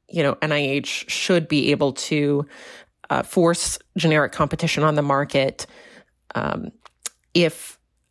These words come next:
a price is, you know, unreasonable, something like that. It's never been done before. The Biden administration hasn't really shown any appetite to pursue that. Uh, but it is something that Senator Sanders has, um,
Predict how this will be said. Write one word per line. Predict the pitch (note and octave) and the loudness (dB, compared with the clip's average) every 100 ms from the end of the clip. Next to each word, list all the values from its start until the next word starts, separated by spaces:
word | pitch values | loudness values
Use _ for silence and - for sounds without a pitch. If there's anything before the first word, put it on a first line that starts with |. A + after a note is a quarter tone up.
| _ _ _ | _ _ _
a | - | -6
price | - - D#3+ D3 - | -4 -2 0 0 2
is, | C#3 C3+ - | 0 0 -4
you | - | -2
know, | A#2+ - | -2 0
unreasonable, | D#3 C#3 C#3 C3 - - - | -2 -2 0 0 -2 -2 -4
something | E3 - E3 C3+ | -2 -2 0 0
like | A#2+ - | -2 -2
that. | - - | -6 -2
It's | - | 0
never | B3 A3 | 2 2
been | E3+ D#3+ | 0 0
done | D3+ | 0
before. | - - C#3+ C3+ B2+ B2 | 0 0 2 4 2 -2
The | - | -2
Biden | E3+ F#3 F3 | 0 0 0
administration | E3 D#3+ D3 D#3 D3+ | 0 2 2 0 0
hasn't | D3 C3+ C3+ | -2 -2 0
really | C#3 | -2
shown | C3+ C#3+ - | -2 -2 0
any | - C#3+ | -2 -2
appetite | - - A2+ C3 - - | -2 -4 -4 -6 -6 -8
to | - | -12
pursue | - - C#3+ | -10 -4 -2
that. | - A#2 - - - - - - | 0 -2 -2 -12 -20 -20 -20 -12
Uh, | D#3 - | -6 -4
but | - F3+ F#3+ | -2 2 4
it | E3+ | 4
is | E3 | 2
something | E3 E3 D3 | 2 0 2
that | C#3 C3 - - | 2 0 -6 -10
Senator | - D3+ C#3 C3 | -2 0 0 -2
Sanders | C3+ B2+ B2+ - | 0 0 0 0
has, | D3+ C3 C3 - - - _ _ | 0 0 -2 -4 -8 -14 _ _
um, | D#3 D3 - D3 | -4 -2 -2 -6